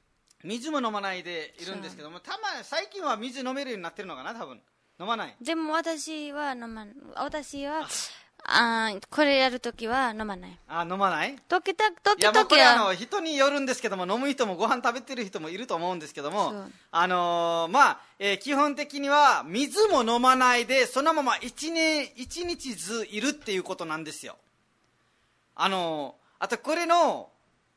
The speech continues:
Speaker 1: あれとして、あのー、これのお祈りしてから、神様に、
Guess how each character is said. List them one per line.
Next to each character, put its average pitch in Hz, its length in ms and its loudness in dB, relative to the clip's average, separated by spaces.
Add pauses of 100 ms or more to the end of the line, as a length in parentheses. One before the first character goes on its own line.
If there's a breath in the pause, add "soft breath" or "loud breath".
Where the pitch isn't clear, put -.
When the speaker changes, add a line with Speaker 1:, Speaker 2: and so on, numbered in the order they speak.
(220)
Speaker 1:
あ 180 160 2
れ 233 100 2
と 226 140 -2
し - 100 -10
て、 190 220 0
あ 160 100 0
の 151 400 -4
ー、 147 60 -16
こ 240 80 -2
れ 269 80 0
の 254 140 -4
お 269 100 0
祈 330 280 2
り 320 120 -4
し - 140 -8
て 285 120 -6
か 240 140 0
ら、 240 440 2
神 339 320 0
様 220 300 0
に、 202 500 -2